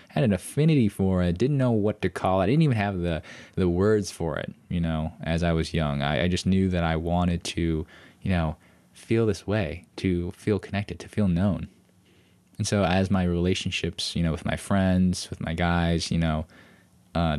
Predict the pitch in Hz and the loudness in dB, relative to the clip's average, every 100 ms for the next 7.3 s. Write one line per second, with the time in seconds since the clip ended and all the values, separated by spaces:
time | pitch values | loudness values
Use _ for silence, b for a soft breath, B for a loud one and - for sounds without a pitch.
0 | - - - 98 101 78 - - - _ | -6 -12 -4 -2 0 -2 -6 -16 -18 _
1 | _ - 92 - 90 - 101 92 90 87 | _ -6 -6 -4 -6 -2 0 2 2 0
2 | - 143 127 98 92 87 85 82 _ _ | 0 2 2 2 2 2 0 -2 _ _
3 | - 80 - - 95 - - 76 - - | -4 -4 -4 -4 -2 -2 -4 -4 -4 -6
4 | - B B B B B B _ - - | -10 B B B B B B _ -18 -8
5 | - 113 82 - - - _ _ _ _ | -2 -2 -2 -12 -18 -20 _ _ _ _
6 | _ _ _ _ _ _ - 104 92 87 | _ _ _ _ _ _ -10 -4 -2 -2
7 | - 92 76 | -4 -8 -8